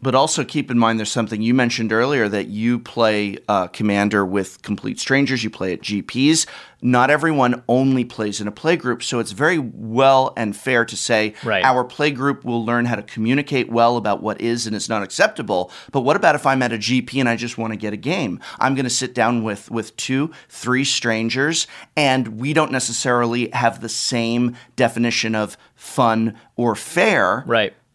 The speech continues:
Speaker 1: And
Speaker 2: All we
Speaker 1: so
Speaker 2: have is
Speaker 1: how
Speaker 2: this
Speaker 1: do we,
Speaker 2: social
Speaker 1: right.
Speaker 2: contract
Speaker 1: But, and
Speaker 2: that
Speaker 1: we,
Speaker 2: everyone
Speaker 1: no one,
Speaker 2: hopefully is
Speaker 1: and we, all four pe-, persons could have good intent,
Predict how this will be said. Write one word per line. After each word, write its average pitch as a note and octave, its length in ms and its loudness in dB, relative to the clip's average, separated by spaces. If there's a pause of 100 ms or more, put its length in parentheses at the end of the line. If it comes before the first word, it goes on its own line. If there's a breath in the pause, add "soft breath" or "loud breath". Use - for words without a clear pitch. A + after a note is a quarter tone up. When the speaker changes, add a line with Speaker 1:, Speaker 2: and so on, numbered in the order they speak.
(260)
Speaker 1:
And D3+ 100 0
Speaker 2:
All E3+ 120 6
we E3 100 0
Speaker 1:
so D#3 100 2
Speaker 2:
have D3 120 2
is C#3 60 2
Speaker 1:
how D3 140 6
Speaker 2:
this D3+ 120 0
Speaker 1:
do D3 60 -4
we, E3+ 60 2
Speaker 2:
social C#3 240 0
Speaker 1:
right. B2+ 120 6
Speaker 2:
contract C#3 760 0
Speaker 1:
But, D3 140 4
and C3+ 120 4
Speaker 2:
that A#2+ 80 4
Speaker 1:
we, - 120 2
Speaker 2:
everyone D#3 280 2
Speaker 1:
no D#3 120 4
one, E3+ 140 2
Speaker 2:
hopefully - 20 -2
is D3+ 160 4
Speaker 1:
and C3+ 160 -10
we, - 300 -14 (160)
all F3 200 8
four F3+ 320 2
pe-, - 220 -10 (260)
persons G3 440 0
could C3+ 120 -2
have A2 240 4
good C#3 180 2
intent, F3 580 2